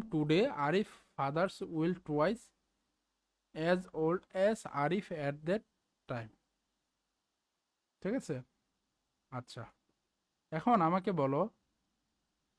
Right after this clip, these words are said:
আ-, আজ থেকে বারো বছর পরে এই আরিফের বয়স কত হবে বলো তো?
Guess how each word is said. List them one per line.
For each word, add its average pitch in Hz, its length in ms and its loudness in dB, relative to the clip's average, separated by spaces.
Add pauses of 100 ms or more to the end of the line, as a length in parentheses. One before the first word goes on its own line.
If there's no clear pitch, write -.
(540)
আ-, 139 120 -8 (140)
আজ 196 100 2 (120)
থেকে 214 200 2 (180)
বারো 170 180 8 (100)
বছর 190 220 2 (160)
পরে 190 240 6 (2750)
এই 147 200 0 (240)
আরিফের 190 380 2
বয়স 190 180 4 (100)
কত 175 120 2 (120)
হবে 131 260 0
বলো 143 220 0
তো? 180 60 -2